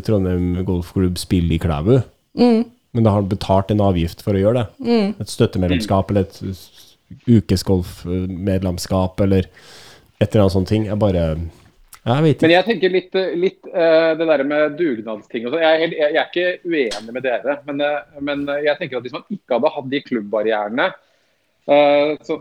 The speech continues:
Speaker 3: eh, når jeg brukte Oslo som eksempel for hvordan vi har hatt her, så har det jo vært tvert imot sånn at, eh, hvis, eh, det har vært en dugnad på en klubb som jeg ikke er medlem av, så har jeg jo vært med på den allikevel.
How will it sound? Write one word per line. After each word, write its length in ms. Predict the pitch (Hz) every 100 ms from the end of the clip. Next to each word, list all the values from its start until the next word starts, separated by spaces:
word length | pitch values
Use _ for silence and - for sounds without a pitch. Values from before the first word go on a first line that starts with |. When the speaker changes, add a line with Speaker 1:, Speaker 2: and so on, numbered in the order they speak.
| 139
Speaker 3:
eh, 180 | 147 147
når 100 | 151
jeg 100 | 151
brukte 200 | 147 170
Oslo 220 | - - 113
som 100 | 135
eksempel 380 | 131 113 127 117
for 140 | 139
hvordan 300 | 131 123 120
vi 60 | 123
har 80 | 113
hatt 160 | 110
her, 160 | 156 170
så 100 | 165
har 40 | 135
det 80 | 135
jo 60 |
vært 260 | 135 - -
tvert 260 | - 127 - 127
imot 200 | 131 131
sånn 200 | 113 98
at, 100 | 120
eh, 300 | 117 120 - _ _ _ _ _ -
hvis, 220 | 131 135 - -
eh, 280 | 135 131 127
det 80 | 139
har 80 | 131
vært 160 | 120
en 120 | 135 135
dugnad 440 | 127 110 104 104 -
på 120 | 120 117 113 117 - -
en 420 | 131 120 117 117
klubb 280 | - 117 104
som 180 | - 120
jeg 200 | 110 107
ikke 80 | 113
er 80 | 113
medlem 220 | 107 117
av, 140 | 170 143
så 100 | 151
har 80 | 127
jeg 100 | 139
jo 60 |
vært 180 | 160 _
med 100 | 113
på 80 | 123
den 140 | 117 110
allikevel. 520 | 113 - 113 143